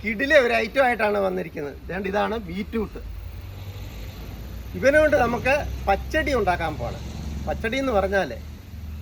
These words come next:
ഒരു പത്ത് മിനിറ്റ് കൊണ്ട് ഉണ്ടാക്കാവുന്ന കാര്യമേ ഉള്ളൂ. അത് നമുക്ക് പെട്ടെന്ന് ഇത് ഉണ്ടാക്കാവുന്ന ഒരു ഐറ്റമാണ് ബീറ്റ്റൂട്ട്. അപ്പോൾ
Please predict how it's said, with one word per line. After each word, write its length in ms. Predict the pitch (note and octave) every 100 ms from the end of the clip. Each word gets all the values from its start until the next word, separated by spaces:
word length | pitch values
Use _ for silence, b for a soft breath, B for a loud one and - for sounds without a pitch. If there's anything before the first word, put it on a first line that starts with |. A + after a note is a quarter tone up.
| -
ഒരു 100 | G#3 G#3+ -
പത്ത് 260 | G#3 - F4
മിനിറ്റ് 240 | C#4 F#3+ A#3+
കൊണ്ട് 140 | A#3 F#3+
ഉണ്ടാക്കാവുന്ന 420 | G3 F#3+ G3 G3 D3+
കാര്യമേ 320 | C#3+ E3 E3
ഉള്ളൂ. 120 | G#2+ G2+ - - - -
അത് 80 | - G3+
നമുക്ക് 200 | A3 G#3 -
പെട്ടെന്ന് 440 | F#3+ - D4+ C#4+ A3
ഇത് 100 | A3+ C#4+ - - - - - - F3+
ഉണ്ടാക്കാവുന്ന 560 | F#3 A3 A3 A3 G#3+ G3+
ഒരു 100 | F#3+ F#3+
ഐറ്റമാണ് 460 | A#3 G#3+ F#3 G3+ - - D#3
ബീറ്റ്റൂട്ട്. 440 | E3+ F#3 - - - - - - - - - C#3+
അപ്പോൾ 180 | D#3+